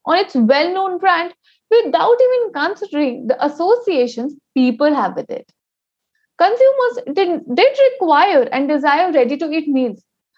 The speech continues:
but just not from a dental-focused company. The brand eventually learned in a harsh way that name isn't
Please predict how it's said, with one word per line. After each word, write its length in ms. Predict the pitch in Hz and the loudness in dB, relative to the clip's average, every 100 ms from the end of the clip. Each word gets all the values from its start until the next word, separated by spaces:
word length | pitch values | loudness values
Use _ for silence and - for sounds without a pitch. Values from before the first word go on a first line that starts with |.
| _ _ | _ _
but 200 | 415 370 | -2 -2
just 340 | - 440 523 | 2 2 2
not 340 | 370 214 - - _ | -2 -2 -2 -8 _
from 160 | 359 | 0
a 200 | 453 320 | 2 0
dental-focused 920 | 220 240 269 285 330 311 247 214 214 | 0 0 2 2 0 2 -2 -2 -8
company. 460 | - 175 196 190 - _ _ _ _ _ _ _ _ | -8 -10 -10 -16 -16 _ _ _ _ _ _ _ _
The 100 | 214 | -4
brand 460 | 190 233 285 277 262 | 2 2 4 2 2
eventually 800 | 240 240 349 349 320 240 285 320 _ _ | 2 0 -4 -4 -4 -2 -4 -8 _ _
learned 340 | 311 320 359 | 0 2 2
in 80 | 370 415 | 0 -2
a 120 | 427 | -2
harsh 460 | 254 311 370 480 | -2 2 2 2
way 320 | 320 254 202 - _ - | 0 0 0 -6 _ -2
that 120 | 269 | 0
name 400 | 254 269 302 339 | 2 2 0 -4
isn't 320 | - 311 381 | -6 -6 -6